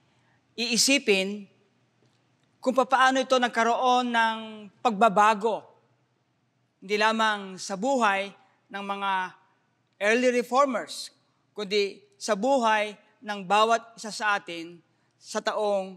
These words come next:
kasalukuyan. How it guided all of us doctrinally in aligning ourselves to the purpose and desire of our God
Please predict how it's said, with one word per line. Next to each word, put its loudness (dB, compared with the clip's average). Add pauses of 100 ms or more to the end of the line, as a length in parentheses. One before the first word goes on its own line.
(140)
kasalukuyan. -6 (1700)
How 4
it -10 (240)
guided 2 (560)
all 2
of -4
us 0 (800)
doctrinally -4 (720)
in -4 (240)
aligning 0 (400)
ourselves 0
to -12
the -10
purpose -2 (480)
and -6
desire 0
of -16
our -4 (480)
God 2